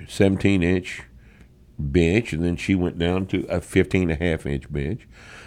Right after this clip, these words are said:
Other day, we tried squatting with a P V C pipe on her back. However, she lacks the mobility in her shoulders to hold on to the pipe, which is not entirely shocking.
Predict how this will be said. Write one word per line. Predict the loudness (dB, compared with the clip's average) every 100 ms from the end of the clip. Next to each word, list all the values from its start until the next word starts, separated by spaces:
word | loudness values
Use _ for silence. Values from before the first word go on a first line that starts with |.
| -4
Other | 2 4
day, | 6 6 6
we | 4
tried | 4 4 2
squatting | 4 6 8 6
with | 2
a | 2
P | 4 4
V | 6
C | 4 4 4
pipe | 6 4 2
on | 0
her | -2
back. | 0 4 4 2 -18 -20 -4
However, | 4 6 6 4
she | 2
lacks | 6 6 6
the | 2
mobility | 2 2 4 2 2 2
in |
her | 0
shoulders | 0 4 4 4 2
to | 2
hold | 4 4
on | 2
to | 0
the | 2
pipe, | 6 6 4 -10 _ _ _ _ _ -16 0
which | 2 4
is | 4
not | 6 4 4 -2
entirely | -4 2 6 8 8 4 0 -4 -18 -20 -4
shocking. | 6 8 6 2 -12